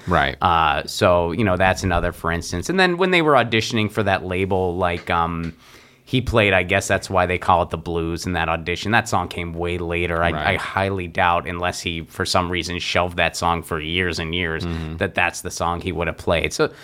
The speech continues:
Speaker 2: so there were little things like that, that, you know, if, if you, if you followed Elton John's music a little bit, um, you know, you would notice, but it, it certainly didn't detract from the story at all.
Speaker 1: Right.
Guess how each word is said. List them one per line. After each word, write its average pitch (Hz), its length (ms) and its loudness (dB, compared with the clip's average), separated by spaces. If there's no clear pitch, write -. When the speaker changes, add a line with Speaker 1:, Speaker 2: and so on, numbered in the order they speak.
Speaker 2:
so - 140 2
there 277 140 4
were 214 80 6
little 170 240 6
things 139 240 2
like 120 200 2
that, 107 280 4
that, 104 240 0
you 127 80 -2
know, 107 160 4
if, 104 140 -2
if 113 160 -4
you, 113 80 -4
if 131 180 -6
you 120 140 -4
followed 127 480 4
Elton 113 200 4
John's 101 280 2
music 104 320 -2
a 104 40 -2
little 101 360 0
bit, 98 320 0
um, 92 460 4
you 139 80 0
know, 107 100 4
you 98 180 0
would 95 120 0
notice, 107 600 4
but 95 240 0
it, 101 240 -4
it 101 160 -8
certainly 104 380 2
didn't 87 340 -4
detract 82 540 -2
from 85 200 -4
the 76 100 -6
story 76 500 -2
at - 80 -4
all. - 320 -4
Speaker 1:
Right. 76 300 2